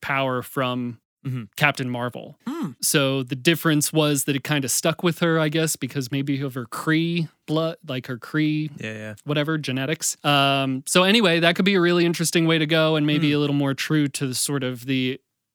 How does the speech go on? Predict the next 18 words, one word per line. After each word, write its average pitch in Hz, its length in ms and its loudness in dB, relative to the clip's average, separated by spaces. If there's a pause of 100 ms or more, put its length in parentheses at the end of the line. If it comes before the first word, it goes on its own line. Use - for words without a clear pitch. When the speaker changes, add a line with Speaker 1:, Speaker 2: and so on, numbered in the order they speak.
(140)
Speaker 1:
comic 139 420 0
book 135 260 -4
origin 139 540 -2
of 123 260 -8
the 120 80 -8
character. 123 680 -8 (260)
And 160 160 4
then 165 140 4
also 151 480 4
last 147 360 0
week, 147 360 0 (300)
uh, 147 300 -4
it 147 160 -2
just - 300 -2
got 170 320 -2
too 156 240 0
much 170 320 0
traction, 185 720 -2